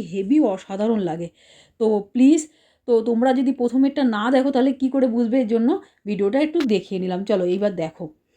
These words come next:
সবার প্রথমে আমি মিডিয়াম সাইজের তিনটে আলু মাঝখান দিয়ে কেটে সেদ্ধ করে নিয়েছি। এটাকে আমি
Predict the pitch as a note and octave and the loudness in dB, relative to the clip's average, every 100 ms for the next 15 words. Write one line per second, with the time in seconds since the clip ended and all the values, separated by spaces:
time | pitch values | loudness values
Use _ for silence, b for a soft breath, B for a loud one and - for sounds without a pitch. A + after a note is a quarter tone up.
0 | _ _ - B3 D#4 D#4 C4+ - B3+ C4 | _ _ -4 0 0 0 -2 2 2 4
1 | A#3 A#3+ A3 G3+ A3 B3 B3+ A3 A3+ B3 | 2 2 2 0 -2 -2 -2 -2 -2 -2
2 | A#3 G#3+ B3 - G3 G3 G#3+ C4 b - | -2 -2 -4 -4 -4 -2 -2 -4 b -12
3 | G3 F#3+ - A#3 A#3 A#3 G3+ F3 B3 C4+ | -12 -12 -4 0 2 0 -2 -4 -4 -2
4 | A3+ F3 F#3 F#3+ F#3 F3+ D#3+ D#3+ - D#3 | -4 -4 -4 -4 -4 -4 -4 -8 -14 -20
5 | _ _ _ _ _ _ _ _ _ _ | _ _ _ _ _ _ _ _ _ _
6 | _ _ _ _ _ _ _ _ _ _ | _ _ _ _ _ _ _ _ _ _
7 | _ _ b b b b B3 D#4 D#4+ D#4 | _ _ b b b b 2 4 6 4